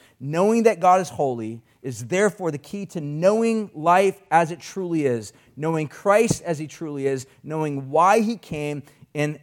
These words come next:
knowing how life will end. I want to finish with a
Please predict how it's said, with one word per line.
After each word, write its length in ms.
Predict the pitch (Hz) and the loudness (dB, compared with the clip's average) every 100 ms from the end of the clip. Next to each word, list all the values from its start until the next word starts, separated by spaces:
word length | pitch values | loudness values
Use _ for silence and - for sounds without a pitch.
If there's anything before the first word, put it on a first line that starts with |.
| _ | _
knowing 420 | 120 151 185 175 | -8 -2 0 -2
how 460 | 147 180 170 175 165 | -2 4 6 6 2
life 320 | 139 143 151 - _ - | 0 0 0 -4 _ -16
will 160 | 131 123 | -14 -10
end. 380 | 120 104 104 104 _ _ _ _ _ _ _ | -8 -8 -12 -18 _ _ _ _ _ _ _
I 520 | _ _ _ _ - | _ _ _ _ -16
want 120 | 208 | -14
to 60 | 214 | -6
finish 240 | 214 208 | -4 -4
with 160 | 202 175 | -4 -8
a 160 | 139 | -10